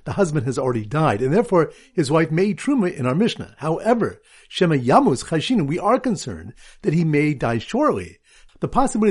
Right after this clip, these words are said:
that he may die soon is not contradicted by the chazaka that he's currently alive. So a get takes effect before he dies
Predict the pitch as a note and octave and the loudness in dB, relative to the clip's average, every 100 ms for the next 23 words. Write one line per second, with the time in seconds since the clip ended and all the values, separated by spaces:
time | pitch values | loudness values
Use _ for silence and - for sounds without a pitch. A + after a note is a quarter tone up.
0 | E3+ D#3 D3+ G#3+ A3 F3+ D3 G3+ F3+ A#2+ | 2 0 0 0 0 0 -2 -2 -2 0
1 | C#3 G#3+ A#3+ G#3 D3+ D3+ G3 - C#3+ C#3 | 0 0 0 -4 -4 0 -2 0 -2 -2
2 | A#2+ C3 G#2+ A#3+ - B2+ C3 A#2+ D3 A#2 | -4 -4 -2 -2 0 -2 -2 -4 -8 -6
3 | A2+ G2 D3+ G#3+ G2 F#2+ _ - - - | -6 -4 0 0 0 -10 _ -18 -18 -2
4 | F3+ D3+ A#3+ F3 E3+ D3+ - E3+ - E3+ | 0 2 0 0 -2 -2 0 -2 -4 -6
5 | E3 - G3 E3 E3+ C#3+ F#3+ B3+ G3 C3+ | -4 2 4 4 0 -2 0 0 0 0
6 | E3+ | -2